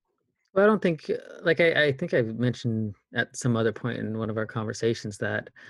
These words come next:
um, there was the, uh, H one N one, the Ebola, the anthrax, like, all these things that people were afraid of. And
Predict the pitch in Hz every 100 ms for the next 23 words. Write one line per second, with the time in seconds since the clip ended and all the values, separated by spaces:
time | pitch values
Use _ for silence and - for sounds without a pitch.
0 | - _ - 117 110 110 110 110 113 107
1 | 110 107 107 107 107 120 120 - 113 123
2 | 147 131 123 120 120 110 104 120 123 123
3 | 117 117 117 113 - - 123 120 113 117
4 | 113 113 - - 143 147 143 131 - 120
5 | 107 - 123 123 110 - 113 113 110 107
6 | 104 104